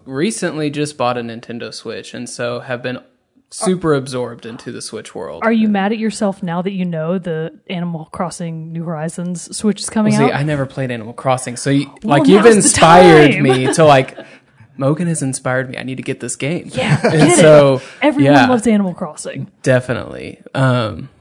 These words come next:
Speaker 1: but yeah, my wife and I love to play Mario Kart, but for me, for my gaming time, completely absorbed into Legend of Zelda Breath of the Wild right now.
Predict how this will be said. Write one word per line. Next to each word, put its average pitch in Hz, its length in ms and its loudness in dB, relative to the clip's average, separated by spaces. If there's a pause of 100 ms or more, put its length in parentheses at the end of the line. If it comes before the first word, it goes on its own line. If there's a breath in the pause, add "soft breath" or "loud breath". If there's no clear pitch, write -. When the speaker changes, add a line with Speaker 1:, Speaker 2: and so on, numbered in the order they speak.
(280)
Speaker 1:
but 131 140 2
yeah, 127 140 6
my 123 140 0
wife 156 260 6
and 147 100 4
I 139 120 2
love 135 200 0
to 120 100 -8
play 117 220 -4
Mario 120 360 -4
Kart, 117 280 -6
but 120 140 -8
for 131 120 -8
me, 139 360 -2
for 135 160 -8
my 123 180 -4
gaming 117 400 -6
time, 117 420 -8 (500 soft breath)
completely 135 440 0
absorbed 120 400 -8
into 104 160 -12
Legend 98 300 -8
of 90 60 -14
Zelda - 260 -12
Breath 82 220 -10
of - 60 -18
the 104 80 -10
Wild 67 300 -8
right - 160 -10
now. 78 260 -14